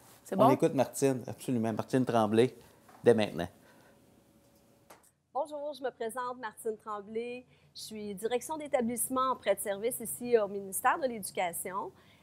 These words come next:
Speaker 3: Euh, je suis responsable de la gestion axée sur les résultats, plus particulièrement au niveau du projet éducatif. Donc, mon travail, c'est d'accompagner les gestionnaires, euh, du milieu scolaire. Euh, lors du premier webinaire, le vingt-six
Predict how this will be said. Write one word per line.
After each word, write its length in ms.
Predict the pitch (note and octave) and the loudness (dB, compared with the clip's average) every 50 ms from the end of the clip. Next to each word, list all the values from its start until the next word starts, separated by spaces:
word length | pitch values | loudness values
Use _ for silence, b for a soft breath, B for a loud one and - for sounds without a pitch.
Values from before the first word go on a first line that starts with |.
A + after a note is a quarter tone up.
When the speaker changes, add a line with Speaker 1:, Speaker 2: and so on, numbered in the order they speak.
| b b - | b b -6
Speaker 3:
Euh, 300 | G3+ G3 G3 G3 G3 F#3+ - - | -4 -2 -2 -2 -2 -2 -4 -4
je 300 | G#3 G3 F#3+ G3+ G3+ F#3+ | -8 -2 0 0 0 0
suis 320 | F#3+ - - - B3+ B3+ | -2 -6 -8 -6 -6 -2
responsable 720 | B3 - E4 F4 - - C#4+ B3+ A#3 - C4+ C4 C4+ B3 | 0 2 0 0 0 0 0 0 0 4 4 4 6 6
de 60 | A#3 G#3+ | 4 4
la 180 | G#3 G3 G3 | 4 2 2
gestion 400 | G3 G#3+ A3+ A3+ - - - C#4+ | 0 -4 -6 -6 -6 -6 -4 -2
axée 320 | C4+ A#3+ G#3+ - - C4 B3+ | -2 -2 -2 -4 -8 -12 -4
sur 160 | - A#3+ A3+ | -2 -2 0
les 100 | A3 G3+ | 0 -2
résultats, 640 | F#3+ G3+ G3 F#3+ G3+ F#3 F#3+ - - B3+ B3+ C4+ C4+ - | -4 -6 -6 -6 -6 -6 -6 2 6 6 6 6 6 2
plus 140 | - E4+ F4 | 0 0 2
particulièrement 1200 | - F#4+ D#4 - - - - - C4 C4+ B3+ A#3+ A3 G#3+ G#3+ G#3+ A3+ A#3 B3 B3+ C4 C4 B3+ - | 2 -2 -2 -2 -8 -12 -12 -6 0 2 2 4 2 2 -2 -2 -2 0 2 2 2 2 0 0
au 100 | - A3+ | -2 -4
niveau 360 | A3 A3 G#3+ G#3 G3 A3+ B3 A#3+ | -4 -4 -6 -10 -8 -8 -8 -8
du 120 | G3+ G3+ | -10 -12
projet 420 | - - - - B3 B3 A#3 B3+ B3 | -16 -10 -2 -2 0 4 6 6 4
éducatif. 500 | A#3 G3+ - - G#3 F#3 F3+ - - - - - | 4 0 -4 -4 -4 -4 -4 -6 -12 -14 -16 -18
Donc, 120 | - D3 D#3 | -20 -18 -16
mon 160 | F#3 F3+ F3+ F3 | -16 -16 -16 -10
travail, 420 | - - G3 G3 G#3 G#3+ A3 A#3 | -4 -2 -2 0 2 0 0 0
c'est 160 | A3 - G#3+ | -4 -8 -4
d'accompagner 720 | F#3+ G3 F#3+ - G#3 G3+ F#3 G#3 F#3+ F#3+ F#3+ G#3 G#3 A3 G#3+ | -4 -4 -4 -4 -8 -8 -4 -4 -4 -4 -4 -6 -6 -4 -4
les 120 | G3+ G3 | -6 -6
gestionnaires, 720 | F#3+ F#3+ F#3 F#3 - G#3+ F#3+ F#3 F#3 F#3 G3 A#3 C#4 D#4+ b b b b b b b b b b - | -6 -10 -14 -12 -12 -12 -10 -6 -4 -4 -2 -2 -4 -6 b b b b b b b b b b -10
euh, 240 | F#3+ F#3 F#3 F3+ F#3 | -8 -6 -6 -6 -6
du 160 | F3+ F3+ G#3 | -6 -2 0
milieu 260 | A3+ A#3 A3+ G#3+ A3 | 0 0 0 -2 -2
scolaire. 380 | G#3 - - E3 C#3+ C3+ - - - - _ _ b b b b b b - G3+ | -4 2 2 2 4 4 0 -4 -8 -18 _ _ b b b b b b -2 0
Euh, 160 | G#3 G#3 G3+ | 2 6 10
lors 200 | A3 C#4 F4 G4 | 10 10 10 10
du 100 | E4+ C#4 | 6 -2
premier 500 | - C#4 C#4+ C4+ C4+ C#4 D4+ D#4+ E4 D#4 - - A3 | 0 4 6 6 6 4 2 2 2 6 6 10 10
webinaire, 720 | A3+ A#3 A3+ G3+ G3 A3 G#3 G#3+ G#3 A3 A#3+ B3+ C4+ C4+ C4 | 10 10 10 6 2 0 4 6 8 8 8 8 8 8 8
le 140 | A#3 G#3+ G3+ | 6 4 4
vingt-six 760 | F#3+ G#3 A#3+ C4 C4+ B3 - - - C4 C4 C4 - - - | 2 2 2 2 2 0 -4 -6 -4 -4 -4 -4 -4 -4 -4